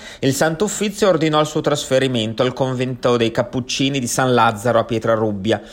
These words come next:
vicino Macerata, dove doveva essere custodito come in carcere. Poteva uscire di cella solo per celebrare la messa.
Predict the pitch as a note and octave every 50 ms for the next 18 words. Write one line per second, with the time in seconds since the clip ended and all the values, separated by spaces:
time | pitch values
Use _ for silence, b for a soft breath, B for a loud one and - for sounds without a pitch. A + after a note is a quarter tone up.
0 | B B B - - - B2 A#2 A#2 A2 G#2+ G#2 - A#2+ G#2+ G#2 G2 F#2+ F#2+ -
1 | G#2 G#2+ B B B B B B B B - D3+ D#3 D#3 E3 D#3+ E3 D#3+ F3 F3
2 | F3+ F3 - D#3 C#3 C#3 - G#3+ G#3 - - E3 D3+ C#3+ E3 D#3+ F3 D3+ C#3+ C3
3 | A#2+ A#2+ A#2+ A#2 - A2 G2 F#2+ F#2+ G2 F#2 - - A2 G2+ G#2 G#2+ B B B
4 | B B - C#3+ C#3+ D3 E3 D#3 D#3 D#3 D3+ - - E3+ E3 D#3 D3 C#3+ D3 D3
5 | - - F3+ F#3+ G#3 A3 A3 G#3 G3+ - - F3+ F3 F#3 G3 G3+ G3+ - - -
6 | D#3 C3+ - - C3+ B2 A#2+ - B2 B2 B2 A#2+ A2+ G#2+ G2+ F#2 F2+ F#2 - -
7 | - - E2+ D2+